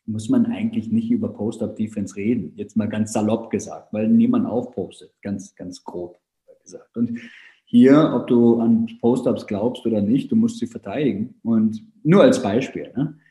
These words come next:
Äh, viele verschiedene Pick-and-Roll-Verteidigungen, die, die, die du attackieren musst offensiv,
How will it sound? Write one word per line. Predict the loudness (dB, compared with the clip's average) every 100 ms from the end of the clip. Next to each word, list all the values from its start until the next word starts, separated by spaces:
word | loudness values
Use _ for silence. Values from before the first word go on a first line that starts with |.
| _ _
Äh, | 2 4 4 -2
viele | -2 2 2
verschiedene | 0 -4 -2 0 2
Pick-and-Roll-Verteidigungen, | 2 0 2 4 4 2 0 -6 -6 -4 -2 0 0 0
die, | 0 0 0 0 -4
die, | -4 -2 -2
die | -4
du | -4 -4
attackieren | -6 -8 -6 0 2 2
musst | -2 -8
offensiv, | -18 -10 -10 -10 -12 -14